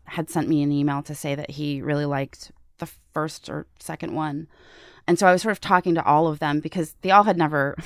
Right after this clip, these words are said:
<laughs> written about parenting before, really at all. And it seemed a weird thing for them to do weekly, I think. And so they were like, "Actually, we would be interested in this." And by then I was starting to hear from parents,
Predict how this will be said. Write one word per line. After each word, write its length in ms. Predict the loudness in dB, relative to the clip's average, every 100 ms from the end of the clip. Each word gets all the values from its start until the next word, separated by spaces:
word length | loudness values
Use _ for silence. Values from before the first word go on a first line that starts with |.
| -14
<laughs> 200 | -12 -4
written 280 | -2 0 0
about 260 | 2 0
parenting 480 | -2 -2 0 -2 -6
before, 500 | -4 0 2 2 0 -6 _ _ -20 _ -4
really 400 | 0 2 2 2
at 120 | 4
all. 400 | 6 4 2 -2 -12 -20 -20 -20 -4
And 120 | -2
it 140 | -2 -2
seemed 340 | -2 -2 -2 -10 _ 0
a 80 | 2
weird 200 | 2 0
thing 120 | 0
for 100 | 0
them 140 | 0 -2
to 80 |
do 160 | -2 -4
weekly, 580 | -2 -4 -8 -10 -10 -8 -4
I 80 | -4
think. 500 | -4 -8 -10 -14 -20 -6
And 220 | 2 2 2
so 340 | 0 0 0
they 100 | -2
were 120 | -4
like, 180 | -4 -2
"Actually, 520 | -4 -4 -6 -4 -6 -8 _ _ _ -6
we 160 | -4
would 180 | -2 -4
be 120 | -4
interested 540 | -4 -2 -2 -4 -6 -10
in 80 | -8
this." 320 | -10 -14 -20 _ -20 -20 -20 _ _ _
And 160 | 2 4
by 160 | 6
then 160 | 6 4
I 60 |
was 100 | 2
starting 240 | 0 0 0
to 60 | -2
hear 320 | -6 -2 -2
from 240 | -2 -6 -6 _ -6
parents, 640 | 0 2 2 0 -6 -16